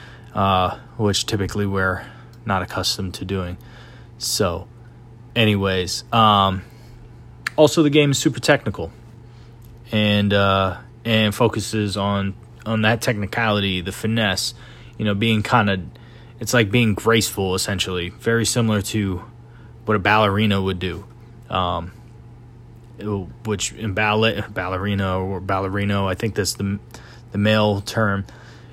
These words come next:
You know, they do very powerful movements, and yet they make it look so graceful.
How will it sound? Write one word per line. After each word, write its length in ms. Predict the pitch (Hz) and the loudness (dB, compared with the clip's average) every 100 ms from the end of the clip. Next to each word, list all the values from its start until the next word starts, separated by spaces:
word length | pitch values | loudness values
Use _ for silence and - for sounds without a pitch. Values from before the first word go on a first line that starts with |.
| - - | -18 -2
You 140 | 110 | 2
know, 240 | 107 98 | 2 2
they 160 | 95 104 | 2 0
do 560 | 101 123 123 113 101 98 | 4 6 6 4 0 -4
very 440 | 95 107 123 117 | 0 4 4 4
powerful 540 | - - 107 110 - | 2 2 4 2 0
movements, 800 | 101 107 107 101 92 95 - - - - - | 0 2 2 0 -2 -4 -8 -10 -16 -20 -8
and 160 | 104 107 | -2 2
yet 200 | 98 107 | 2 2
they 100 | 104 | 0
make 260 | 107 92 | 0 -2
it 60 | 101 | -4
look 240 | 98 92 | -4 -4
so 460 | - - - 113 104 | -2 0 2 2 2
graceful. 580 | 101 98 95 - 92 | 0 0 -2 -6 -8